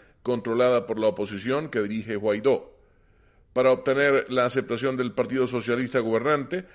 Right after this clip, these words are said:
se requeriría una mayoría de dos tercios. El quinto miembro, que se desempeñaría como presidente interino hasta que se celebren las elecciones, sería nombrado por los otros miembros del Consejo. Ni Maduro ni Guaidó estarían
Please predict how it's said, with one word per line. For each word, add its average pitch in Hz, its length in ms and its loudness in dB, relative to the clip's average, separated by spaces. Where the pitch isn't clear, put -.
se 139 180 0
requeriría 135 680 2
una 151 180 0
mayoría 127 420 4
de 117 100 4
dos 120 260 0
tercios. - 600 0
El 107 180 -8
quinto 139 300 0
miembro, 143 460 2
que 123 120 -2
se 117 160 0
desempeñaría 110 760 -2
como 117 180 -2
presidente 113 480 -2
interino 139 560 -2
hasta 98 260 -4
que 104 100 -4
se 98 140 -8
celebren 117 480 0
las 107 180 -4
elecciones, 139 600 -2
sería 180 320 0
nombrado 135 540 4
por 113 220 -2
los 110 180 0
otros 127 520 0
miembros 110 440 -2
del 104 140 -4
Consejo. 110 520 -4
Ni 104 120 -2
Maduro 135 680 0
ni 135 120 -6
Guaidó 131 480 4
estarían 127 720 0